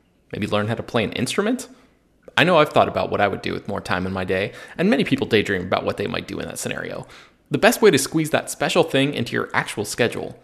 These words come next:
is to know what's important to you and take whatever reasonable steps you can to make those things more of a priority.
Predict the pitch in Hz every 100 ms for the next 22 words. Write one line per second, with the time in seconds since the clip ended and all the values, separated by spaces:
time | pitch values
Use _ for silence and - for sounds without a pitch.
0 | _ - - 110 127 185 165 160 123 156
1 | 143 139 120 123 180 196 - 110 - 170
2 | 165 127 143 165 123 123 135 127 117 -
3 | 120 120 107 120 113 113 - 98 107 -
4 | 104 101 101 98 - 101 101 95 101 -
5 | 98 90 92 -